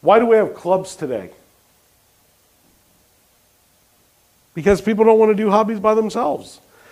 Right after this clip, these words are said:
So there's all kinds of clubs. There's antique car collector clubs. There's train clubs. There's airplane clubs.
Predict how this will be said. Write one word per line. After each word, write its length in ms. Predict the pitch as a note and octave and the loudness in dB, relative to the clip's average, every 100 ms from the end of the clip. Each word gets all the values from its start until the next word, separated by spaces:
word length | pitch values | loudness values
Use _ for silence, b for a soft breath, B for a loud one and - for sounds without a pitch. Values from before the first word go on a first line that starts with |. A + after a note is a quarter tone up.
| b b | b b
So 160 | - F#3+ | -2 2
there's 380 | G3 F#3+ - - _ _ _ _ - | 2 0 -4 -18 _ _ _ _ 0
all 180 | D3+ C#3 | 2 4
kinds 300 | A3+ C#4 G3 | 4 4 2
of 80 | |
clubs. 320 | C#3+ D3+ A#2 B2+ | 0 0 -2 -2
There's 200 | F3+ F#3 | -4 0
antique 460 | A#3+ A#3 - B3+ | 2 2 2 0
car 220 | - C4 | 2 2
collector 420 | B3+ G3+ D#3+ - C3+ | 2 2 2 0 -6
clubs. 540 | D3+ A2+ G2+ - - - b b b b - | -6 -8 -10 -16 -20 -20 b b b b 0
There's 800 | F3+ G3+ G#3 G3+ F#3 - - - _ _ _ _ _ _ _ _ _ _ _ _ _ _ _ | 4 6 6 6 4 -4 -12 -16 _ _ _ _ _ _ _ _ _ _ _ _ _ _ _
train 320 | - A3+ C#4+ | -2 0 0
clubs. 460 | - C#3 - - - | -2 -8 -10 -18 -8
There's 580 | C#3+ E3+ F3+ F3 E3+ - b b b b b _ _ _ _ _ _ _ _ | -2 0 0 -4 -8 -18 b b b b b _ _ _ _ _ _ _ _
airplane 520 | - A3+ B3+ G3+ D3+ B2+ | 0 0 0 -6 -6 -8
clubs. 560 | C#3 A#2 - - - | -10 -10 -10 -20 -20